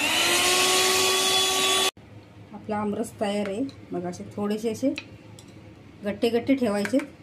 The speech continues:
कारण खूप छान लागतात ते. आता मी हे हँड मिक्सरवरती थोडंसं फिरवून घेतलं साधारण.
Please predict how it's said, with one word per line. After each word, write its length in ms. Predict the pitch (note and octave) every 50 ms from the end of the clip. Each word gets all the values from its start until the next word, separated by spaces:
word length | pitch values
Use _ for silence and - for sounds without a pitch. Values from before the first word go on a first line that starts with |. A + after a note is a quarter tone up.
| -
कारण 160 | - G3+ G#3 A3 - - -
खूप 240 | - C#4 C4+ C4+ -
छान 160 | C#4+ A3+ A3
लागतात 340 | G#3 G3+ F#3+ - - F#3+ F3+
ते. 200 | - - B3 D#4 C#4+ - - - - - - - - - - - - - - - - - G#3
आता 180 | G3+ G#3 A#3+
मी 160 | A#3+ C4 C4+ C4+
हे 180 | B3+ C4 D4 D4+ A#3+
हँड 180 | B3+ C4 C4+ C#4
मिक्सरवरती 600 | C#4 C#4 - - C4+ C4 C#4 C4 A#3 - C#4+ E4+ G#4+ - - - - - -
थोडंसं 320 | - C#4 C#4+ D4+ D4 G#4
फिरवून 320 | - - D#4 B3 A#3 A#3+ B3
घेतलं 280 | A#3 A3 - - G3+
साधारण. 540 | G#3+ - - G#3+ F#3+ F3 F#3 F3+ E3 E3 D3+